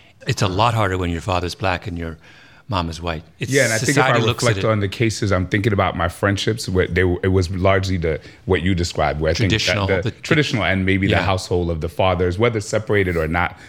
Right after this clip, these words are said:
Speaker 2: later on, there, there was some sort of protection that dad would, you'd have another outcome, right? You have another choice. So
Speaker 1: Yeah.
Speaker 2: that, I just wanted to hear a bit about that.
Speaker 1: Soci-, I think society views a black man, white woman as, as being subversive,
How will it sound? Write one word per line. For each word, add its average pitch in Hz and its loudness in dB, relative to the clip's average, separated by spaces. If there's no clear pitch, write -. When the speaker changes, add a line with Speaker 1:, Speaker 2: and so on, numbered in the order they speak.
Speaker 2:
later 87 2
on, 87 2
there, 85 2
there 92 2
was 95 4
some 90 -2
sort 90 0
of 82 -2
protection 85 -4
that 71 -6
dad 80 0
would, 76 -4
you'd 95 -2
have 92 0
another 92 -2
outcome, 82 -2
right? 73 2
You 85 2
have 78 2
another 76 -2
choice. 73 -2
So - 0
Speaker 1:
Yeah. 107 2
Speaker 2:
that, 90 0
I - -6
just 82 -4
wanted 92 2
to 82 2
hear 85 2
a - 0
bit 73 -4
about 73 -4
that. - -6
Speaker 1:
Soci-, - -4
I - 0
think 190 0
society 127 0
views 107 -2
a 110 2
black 107 0
man, 101 2
white 98 2
woman 95 0
as, 95 -2
as 95 2
being 92 2
subversive, 98 0